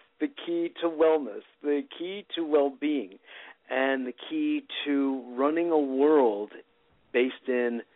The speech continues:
dignity and integrity is communication. Without that,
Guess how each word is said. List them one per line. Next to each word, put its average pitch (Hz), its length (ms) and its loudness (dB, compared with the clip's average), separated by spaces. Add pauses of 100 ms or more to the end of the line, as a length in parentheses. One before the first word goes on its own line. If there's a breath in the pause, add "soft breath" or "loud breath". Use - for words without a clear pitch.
(180)
dignity 160 540 4 (100)
and 127 200 0
integrity 110 600 -4 (340 soft breath)
is 120 120 4 (140)
communication. 107 640 -6 (1000 loud breath)
Without 190 480 4
that, 139 320 2